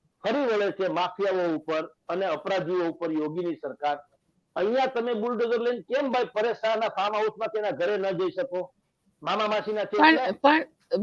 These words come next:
Speaker 2: જગદીશભાઈ, સવાલ તો અહીંયા એ છે ને કે પરેશ શાહનું તો નામ પણ એફ આઈ આર માં નથી નાખ્યું.
Speaker 1: બેન, આ ટેકનિકલ એરર છે. જે રીતે આપણે સૂત્રોએ જણાવ્યું, સૂત્રોએ જણાવ્યું કહી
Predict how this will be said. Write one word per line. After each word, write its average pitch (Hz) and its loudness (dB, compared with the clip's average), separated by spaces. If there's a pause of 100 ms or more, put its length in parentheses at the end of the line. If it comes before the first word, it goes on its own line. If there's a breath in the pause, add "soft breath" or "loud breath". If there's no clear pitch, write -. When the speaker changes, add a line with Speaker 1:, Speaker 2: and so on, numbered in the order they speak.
(320)
Speaker 2:
જગદીશભાઈ, 285 6
સવાલ 254 6
તો 294 4
અહીંયા 277 8
એ 269 8
છે 247 4
ને 254 2
કે 330 4
પરેશ 254 6
શાહનું 277 4
તો 339 4
નામ 226 2
પણ 330 4
એફ 247 4
આઈ 208 2
આર 175 2
માં 175 -2
નથી 165 -4
નાખ્યું. 165 -4 (280)
Speaker 1:
બેન, 156 -4
આ 180 0
ટેકનિકલ 175 -2
એરર 139 0
છે. - -4 (960)
જે 160 2
રીતે 170 4
આપણે 160 2
સૂત્રોએ 202 4
જણાવ્યું, 165 0
સૂત્રોએ 180 -2
જણાવ્યું 170 -2
કહી 185 0